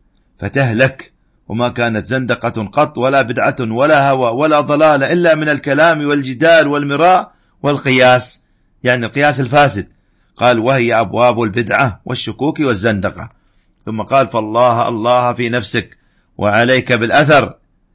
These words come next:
يعني اخشى الله، اخشى الله في نفسك، عليك بالأثر، بالكتاب والسنة، وأصحاب الأثر الحديث، عليك بالأثر بالحديث، وأصحاب الأثر، أصحاب الحديث، أصحاب الأثر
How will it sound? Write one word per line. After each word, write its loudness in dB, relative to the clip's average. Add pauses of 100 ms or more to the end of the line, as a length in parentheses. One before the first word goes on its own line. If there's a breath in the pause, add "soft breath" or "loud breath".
(120)
يعني -2
اخشى 2
الله، 2 (400)
اخشى 0
الله 2
في -4
نفسك، -2 (380)
عليك 0
بالأثر، 2 (720)
بالكتاب 0
والسنة، 0 (400)
وأصحاب -2
الأثر 2
الحديث، 2 (200)
عليك -4
بالأثر 2
بالحديث، 0 (560)
وأصحاب 0
الأثر، 0 (600)
أصحاب 0
الحديث، 2 (1000)
أصحاب 0
الأثر 0